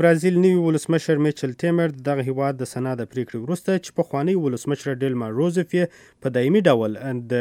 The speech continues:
وظیفې څخه منفکه کړه، په برازیل کې د ملي یووالي غږ کړی دی. نوموړي د دې هیواد د کانګرس اقدام واضح او شفاف وباله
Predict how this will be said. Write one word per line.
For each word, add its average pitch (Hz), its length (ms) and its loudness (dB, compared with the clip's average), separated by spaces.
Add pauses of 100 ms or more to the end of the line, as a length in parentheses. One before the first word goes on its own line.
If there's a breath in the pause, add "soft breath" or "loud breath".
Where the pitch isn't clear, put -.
(320)
وظیفې 117 440 -4 (120)
څخه - 220 -12
منفکه 160 480 -4
کړه، 160 240 -2
په 156 100 -2
برازیل 147 320 -2
کې 143 160 -6
د 139 140 2
ملي 147 180 -2
یووالي 139 340 0 (120)
غږ 139 260 -2
کړی 104 240 -10
دی. 104 80 -8 (440 loud breath)
نوموړي 131 360 0
د 127 100 -2
دې 131 140 -4
هیواد 131 240 -2
د 131 120 -4
کانګرس 127 380 -6
اقدام 131 340 -6
واضح 107 300 -6
او 101 100 -6
شفاف 147 360 -8
وباله 160 380 2